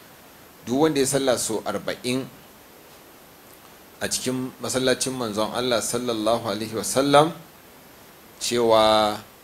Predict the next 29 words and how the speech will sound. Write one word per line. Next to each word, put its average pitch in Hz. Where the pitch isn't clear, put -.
ah, 95
ba 98
za 120
a 123
kare, 127
ba 104
za 127
a 120
kare 127
shi -
daga 95
shiga 113
wuta, 143
sannan 113
ba 117
zai 143
shiga 113
wuta 135
ba, 147
sannan 113
kuma 131
ba 120
zai 110
yi 107
munafunci 101
ba. 67
Wasu 123
sun 147
da'afa 123